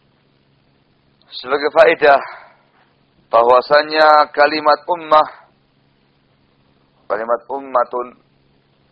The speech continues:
seperti yang berkata ayat ini, "Walaqad ba'atsna fi kulli ummatin," kalimat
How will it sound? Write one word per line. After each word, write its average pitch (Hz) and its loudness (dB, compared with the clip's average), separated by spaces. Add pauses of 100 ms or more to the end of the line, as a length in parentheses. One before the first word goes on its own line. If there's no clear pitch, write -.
(720)
seperti 110 -14
yang 120 -10
berkata 110 -10 (140)
ayat 110 -8 (100)
ini, 117 -12
"Walaqad 113 -2
ba'atsna 110 0
fi 117 -18
kulli 113 -18
ummatin," 127 -8 (400)
kalimat 113 -10